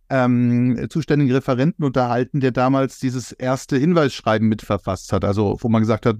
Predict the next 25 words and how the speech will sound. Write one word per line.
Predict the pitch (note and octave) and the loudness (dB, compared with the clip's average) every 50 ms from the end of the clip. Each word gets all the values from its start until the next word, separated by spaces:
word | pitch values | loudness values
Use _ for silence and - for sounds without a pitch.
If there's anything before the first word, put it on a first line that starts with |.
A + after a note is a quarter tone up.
| - - - | -6 -6 -4
Bitcoins | C#3+ C3 - - C3+ B2+ A#2+ - | -4 -2 0 2 4 4 4 4
sind | A#2+ A#2+ | 2 0
Rechnungseinheiten. | A2 B2+ - - C3+ A2+ - F#2+ G2 G2 G2 F#2 F2+ - - - _ _ _ _ _ _ _ _ - | 0 0 0 0 -2 0 0 -2 -2 -2 -2 -2 -4 -6 -8 -12 _ _ _ _ _ _ _ _ -8
Er | - G2+ | -4 -2
meinte | G#2 - - F3 | -2 0 2 2
dann | C#3+ | 2
so, | B2+ D#3+ D#3 - _ _ _ - | 4 2 0 0 _ _ _ -8
man | G2+ G#2+ | -6 -6
muss | B2 - | -4 -4
sich | G3+ F3 G3+ | -2 0 0
halt | G#3 G#3 G#3+ | 0 0 2
mal | G3 F#3 | 0 2
angucken, | - - E3 D#3 - G3 - G#3 G3+ G3 G#3 - | 2 0 0 0 -2 -2 0 0 0 -2 -2 -6
wie | C3+ C#3 E3+ G#3+ A3+ - - _ | -4 -2 0 0 -2 -2 -6 _
viele, | _ - - C3+ C3+ C3+ D3 F3 G#3+ A#3 A3 _ _ _ _ _ _ - _ _ | _ -8 -4 0 0 2 4 4 2 2 0 _ _ _ _ _ _ -20 _ _
äh, | - C3 A#2+ A#2+ A#2+ A#2 A2+ A2+ A2+ A2+ B2 C3 | -4 -2 0 0 0 0 0 0 0 -2 -2 -4
sozusagen | C3+ C3 B2+ B2 - - B2+ A#2 A#2+ A#2 | -6 -6 -8 -8 -4 0 2 2 2 0
Player | - - - - C#3 F#3 G3 D3 B2+ | -2 -10 -2 0 2 4 4 4 2
oder | A2 A2 F#2+ | 0 -2 -4
Stakeholder, | - - - D#3+ F#3+ - - - - A2+ G2+ F#2+ F#2+ E2+ | -6 -2 2 2 2 2 0 -4 -2 0 0 0 0 -2
sagt | F#2 F#2 - - | -4 -6 -4 -2
man | F#2 F#2 | -2 0
dann | F#2+ F#2 | 0 2
ja | F#2 G2 | 2 2
neudeutsch, | G2 G2 G#2 A2+ C#3 D#3+ - | 2 2 0 0 -2 -4 -6